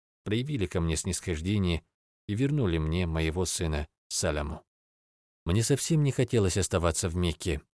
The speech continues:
ожидая, пока найдётся попутчик, вместе с которым я могла бы отправиться.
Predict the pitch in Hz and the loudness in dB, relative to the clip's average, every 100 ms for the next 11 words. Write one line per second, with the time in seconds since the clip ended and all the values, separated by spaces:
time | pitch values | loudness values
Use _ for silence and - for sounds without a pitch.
0 | _ _ - 82 82 95 95 80 - _ | _ _ -4 0 2 4 4 2 -2 _
1 | 90 101 85 82 87 85 92 - 92 135 | -4 0 0 2 0 0 -2 -2 -2 -4
2 | 113 101 - _ _ _ - 87 - 95 | -2 -4 -4 _ _ _ -4 -2 0 0
3 | - 92 120 95 90 92 90 80 80 82 | 0 0 2 2 2 2 0 0 2 2
4 | 82 - 85 76 - 87 | 0 0 0 0 -2 -4